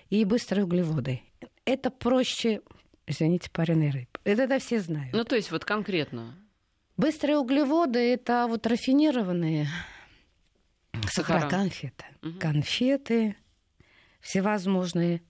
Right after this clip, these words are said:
Speaker 1: виноград из, а, фруктов,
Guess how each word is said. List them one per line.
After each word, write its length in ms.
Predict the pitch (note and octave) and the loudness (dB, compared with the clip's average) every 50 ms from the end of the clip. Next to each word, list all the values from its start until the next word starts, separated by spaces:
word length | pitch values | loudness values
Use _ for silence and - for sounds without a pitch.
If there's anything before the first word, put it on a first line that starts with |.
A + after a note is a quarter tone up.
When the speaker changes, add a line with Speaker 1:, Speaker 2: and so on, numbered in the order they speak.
| _ | _
Speaker 1:
виноград 720 | - D3+ D3+ E3+ F3 E3 D#3 E3 G3 G#3 A#3+ B3+ B3+ - - | -2 2 2 4 4 2 2 2 2 2 2 0 0 -2 -4
из, 240 | G3+ - - - - - - - - _ | -6 -6 -6 -10 -14 -18 -20 -20 -10 _
а, 200 | - F3+ F#3 G3 | -2 0 0 0
фруктов, 840 | F3+ - - - G3+ G#3 G3+ G3 F3 - - - F#3 E3+ - - - | -2 -2 -4 -2 0 2 2 0 -2 -4 -6 -6 -6 -6 -6 -12 -20